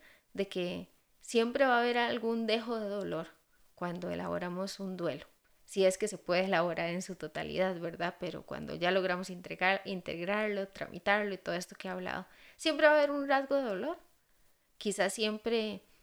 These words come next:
en una fecha significativa vas a, vas a recordar a esa persona y va a haber algo de dolor, pero ya no va a ser un dolor que te incapacite, ya no va a ser un dolor que no tengas tramitado, es simplemente el recuerdo.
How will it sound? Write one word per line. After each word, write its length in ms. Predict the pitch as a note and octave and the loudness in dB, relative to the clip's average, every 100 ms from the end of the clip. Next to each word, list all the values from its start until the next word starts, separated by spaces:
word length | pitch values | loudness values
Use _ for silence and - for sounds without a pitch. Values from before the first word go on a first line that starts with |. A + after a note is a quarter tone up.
| _ | _
en 120 | G3 | -4
una 220 | F#3+ F#3+ G#3 | 0 0 2
fecha 260 | G#3+ G#3 | 0 0
significativa 760 | A3 G3+ F#3+ F#3+ D#3+ - G3+ G3+ | -6 -6 -6 -6 -8 -4 -2 -2
vas 120 | G3+ | -2
a, 160 | F#3+ - | -6 -6
vas 240 | F#3 F3 | -6 -6
a 60 | G3 | -4
recordar 460 | F#3+ F#3+ E3+ E3+ F3+ | -6 -6 -8 -6 -8
a 60 | |
esa 140 | F#3+ F#3+ | -8 -10
persona 420 | - F3+ A3+ C#4+ - _ _ _ _ - | -12 -10 -8 -8 -10 _ _ _ _ 0
y 120 | B3 | 4
va 80 | A#3+ | 6
a 40 | |
haber 160 | D#4+ F#4 | 8 8
algo 300 | F#4 F4 G3 | 6 4 -2
de 100 | E3+ | -4
dolor, 360 | D#3+ - - - _ _ - | -6 -6 -10 -14 _ _ 0
pero 160 | G#3 | 4
ya 180 | G3 F#3 | 4 4
no 100 | F#3+ | 2
va 80 | G#3+ | 0
a 60 | G#3+ | 0
ser 160 | G#3+ | -2
un 220 | G#3 G#3 | -2 -2
dolor 420 | G#3 G3+ G3 G#3 - | 0 2 4 2 -2
que 140 | G3+ | -6
te 140 | - | -4
incapacite, 920 | F#3 F#3 F3+ - E3+ G#3+ A3+ - G#3+ G3 | -6 -4 -6 -6 -8 -8 -8 -6 -8 -4
ya 140 | E3 | -4
no 120 | F3+ | 0
va 80 | F3+ | -2
a 40 | F#3+ | -2
ser 180 | F#3+ | -4
un 120 | F#3+ F#3+ | -6 -2
dolor 340 | F#3 F#3 F#3 - - | 0 2 0 -4 -10
que 120 | - G3 | -2 0
no 140 | F3 | 0
tengas 360 | F#3+ F3+ F#3+ - | -2 -4 -6 -6
tramitado, 640 | F#3+ F3+ F#3 G3 G3+ F#3+ | -8 -8 -6 -4 -2 -2
es 120 | G#3+ | -4
simplemente 680 | B3 A#3+ B3 A3+ A3 A3 A3+ | -2 -2 -2 -2 -4 -2 0
el 140 | A3 G3 | 0 0
recuerdo. 580 | F3 - F3+ E3+ - | -2 2 2 2 -6